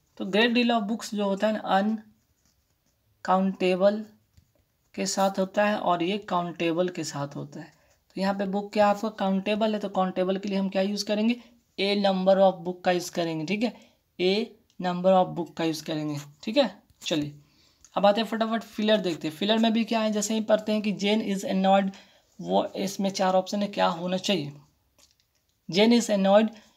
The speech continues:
के साथ जो प्रीपोजिशन होता है annoyed, annoy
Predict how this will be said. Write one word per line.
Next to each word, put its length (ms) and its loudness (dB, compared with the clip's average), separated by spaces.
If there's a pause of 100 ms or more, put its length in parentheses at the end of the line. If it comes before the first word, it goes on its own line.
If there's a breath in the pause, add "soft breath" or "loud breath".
(220 loud breath)
के 80 -4
साथ 420 2
जो 140 -4
प्रीपोजिशन 580 -4
होता 180 -2
है 180 -4
annoyed, 300 -2 (1200)
annoy 480 -2